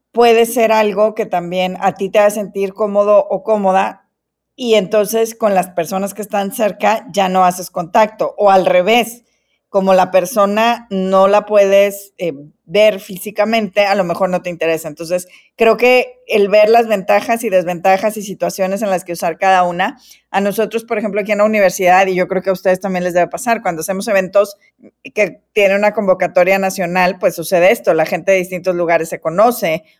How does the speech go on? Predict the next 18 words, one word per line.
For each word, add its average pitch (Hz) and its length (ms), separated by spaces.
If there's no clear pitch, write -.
o 170 100
cuando 185 220
haces 190 260
un 175 140
viaje, 202 600
¿no? 185 240
Y 202 80
seguir 196 320
esos 226 240
contactos, 196 680
pues 165 200
es 170 140
una 190 180
ventaja 175 340
de 185 60
la 165 120
tecnología. 151 760
Y 247 440